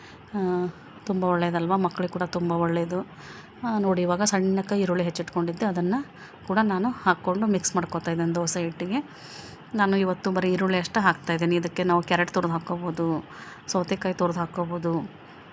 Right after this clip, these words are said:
ಹ್ಮ್, ಕಾಯಿ ತುರ್ದು ಹಾಕಿ, ಹಸಿ ಕಾಯಿ ತುರ್ದು ಕೂಡ ಹಾಕ್ಕೋಬೋದು, ಆ,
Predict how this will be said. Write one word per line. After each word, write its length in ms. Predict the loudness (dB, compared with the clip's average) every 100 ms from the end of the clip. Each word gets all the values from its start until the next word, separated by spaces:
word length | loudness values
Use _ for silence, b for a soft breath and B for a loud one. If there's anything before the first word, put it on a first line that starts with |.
| -8
ಹ್ಮ್, 360 | -6 -4 -4 -4
ಕಾಯಿ 300 | 6 6 6
ತುರ್ದು 220 | -2 0
ಹಾಕಿ, 220 | -2 -2
ಹಸಿ 200 | -2 -2
ಕಾಯಿ 200 | 0 -2
ತುರ್ದು 320 | 0 -4 -4
ಕೂಡ 140 | 0 2
ಹಾಕ್ಕೋಬೋದು, 680 | 2 0 -2 -2 -2 -2 -4 B B B
ಆ, 40 | -4